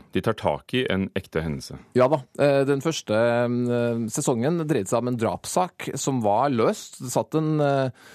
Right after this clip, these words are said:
Speaker 2: satt en dømt fange der, eh, men, eh, det var da visse uklare omstendigheter som gjorde at det var en historie å fortelle. Eh, og det er det jo også i sesong to. Eh, det er jo det som er nøkkelen, tror jeg kanskje, til Serials suksess, er jo at, eh, hovedpersonen er så viktig.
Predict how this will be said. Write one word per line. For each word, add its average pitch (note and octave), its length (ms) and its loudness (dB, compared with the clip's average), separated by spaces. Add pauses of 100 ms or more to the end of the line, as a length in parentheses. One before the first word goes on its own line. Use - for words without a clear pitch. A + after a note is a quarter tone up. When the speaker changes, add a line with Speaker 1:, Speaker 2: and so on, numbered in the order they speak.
(100)
Speaker 2:
satt - 200 -4
en F#3+ 100 2
dømt B2 400 0
fange D#3+ 340 2
der, F#3+ 300 0
eh, D3+ 320 4
men, D3 320 0
eh, C#3 560 0
det A2 180 0
var B2 300 4
da - 0 -
visse B2+ 320 -6
uklare G#2+ 560 0
omstendigheter A2+ 640 0
som D3+ 140 -2
gjorde A#2+ 220 4
at A#2 100 -4
det B2 80 0
var G2+ 160 2
en A#2 120 0
historie A#2 320 0
å G#2+ 80 -6
fortelle. D#3+ 300 2 (560)
Eh, B2 220 2
og A#2+ 180 0
det C#3 220 2
er G2 100 0
det G#2 120 -4
jo C#3 180 2
også - 340 -2
i C#3 200 0
sesong D#3 380 -4
to. G3+ 220 0 (140)
Eh, D3+ 160 2
det C#3+ 80 -2
er C3+ 100 2
jo B2+ 80 0
det C3 100 0
som D#3+ 120 -2
er B2+ 180 2
nøkkelen, A2 640 -4 (340)
tror A#2+ 200 -2
jeg F3 80 -2
kanskje, C3+ 260 -4
til A2+ 180 -2
Serials G2 460 -4
suksess, C#3+ 400 2
er B2+ 40 2
jo G#2 120 0
at, G#2+ 180 -8
eh, A#2 280 2
hovedpersonen G#2 720 -2
er A2 120 -4
så A#2+ 40 -6
viktig. D#3 360 0